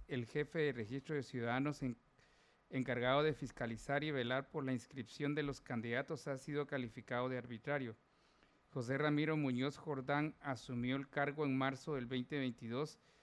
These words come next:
según actas del Tribunal Supremo Electoral, luego de haber sido asesor del magistrado electoral Rafael Rojas, y ya acumula por lo menos tres solicitudes de destitución.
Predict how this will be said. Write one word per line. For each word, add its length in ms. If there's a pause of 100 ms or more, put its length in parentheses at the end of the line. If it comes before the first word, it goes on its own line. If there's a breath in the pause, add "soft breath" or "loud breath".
(120 soft breath)
según 380
actas 280
del 120
Tribunal 340
Supremo 480
Electoral, 540 (420 soft breath)
luego 240
de 100
haber 220
sido 240
asesor 360
del 140
magistrado 640
electoral 520
Rafael 460
Rojas, 500 (560 soft breath)
y 180
ya 220
acumula 640
por 120
lo 80
menos 400
tres 220
solicitudes 600
de 100
destitución. 800